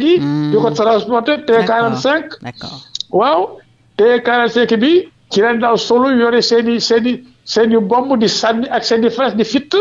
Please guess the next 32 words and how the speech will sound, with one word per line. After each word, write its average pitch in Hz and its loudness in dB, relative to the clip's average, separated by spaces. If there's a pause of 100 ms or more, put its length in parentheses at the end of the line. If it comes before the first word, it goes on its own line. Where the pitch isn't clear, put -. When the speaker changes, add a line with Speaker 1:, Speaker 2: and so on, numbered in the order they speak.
(160)
Speaker 2:
Te 220 -2
daawuñu 262 2
ci 269 0
làq 233 -2
dara. 202 0 (640)
Speaker 1:
Ah, 392 2 (100)
man 415 0 (100)
làq, 330 -2 (320)
déedéet. 403 -2
Speaker 2:
Hmm. 294 -4
Speaker 1:
Yow 262 0
bu 220 0
ñu 330 2
xamee 381 -2
ne 381 0 (120)
oppo-, 370 0
oppo-, 359 0
opposant 302 0
nga, 151 0
yow, 180 2
Speaker 2:
Hmm. 143 2
Speaker 1:
yow 147 2
dee 208 0
nga, 359 0 (600)
déedéet. 320 0 (1080)
Noonu 214 0
ba 190 0
ñu 254 2
ñëwee 247 4
nag, 170 -2 (2000)
di 202 -4
attaqué, 190 0